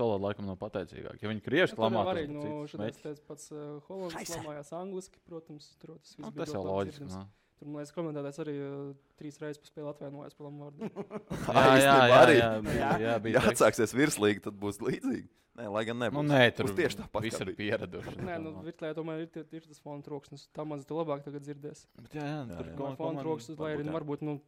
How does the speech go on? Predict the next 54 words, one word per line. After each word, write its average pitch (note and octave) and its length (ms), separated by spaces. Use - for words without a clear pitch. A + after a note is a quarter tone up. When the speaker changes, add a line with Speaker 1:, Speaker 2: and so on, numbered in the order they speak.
Speaker 2:
tie D3+ 120
piecsimt D3+ 300
cilvēki D3+ 240
Speaker 4:
Brauc G2+ 160
Speaker 2:
arī G#2 80
Speaker 4:
vilciens G#2 160
Speaker 2:
tribīnēs F2+ 160
Speaker 4:
garām, F#2+ 160
Speaker 2:
nav F#2 80
Speaker 4:
jā. - 80
Speaker 2:
daudz C#3 160
ko C#3+ 80
dod. C3+ 240
Speaker 3:
<laughs> - 1200
Jā, C#3 360
visu D3 240
laiku. - 80
Speaker 1:
Čū, F#4 320
čū. - 400
Bet, A#2+ 120
nu, D3 80
jā, F3 200
tur C#3+ 160
ir A2+ 80
komentētājs A2+ 560
tiešām, A2 240
man G2+ 160
liekas, F#2+ 120
jau G2+ 100
kādos G2+ 260
pirmajās G#2+ 440
piecās C#3 320
Speaker 2:
Jā, G#3+ 40
jā. A3+ 80
Speaker 1:
minūtēs G2+ 320
pat. G#2+ 120
Speaker 2:
Tur, E3 80
Speaker 1:
Mēs E3 200
šeit E3 200
dzirdam D#3 360
Speaker 2:
eh, D#3 80
Speaker 1:
pilnīgi B2+ 540
visu. G2+ 340
Speaker 2:
kad D3+ 120
Speaker 1:
Jā. F3+ 120
Speaker 2:
Erlingam F3+ 320
aizgāja D#3+ 400
šitie D#3+ 260
visi E3 260
F D#3+ 360
vārdi, F#3+ 380
tur F#3 120
uzreiz F#3 320
atvainojās. D3 640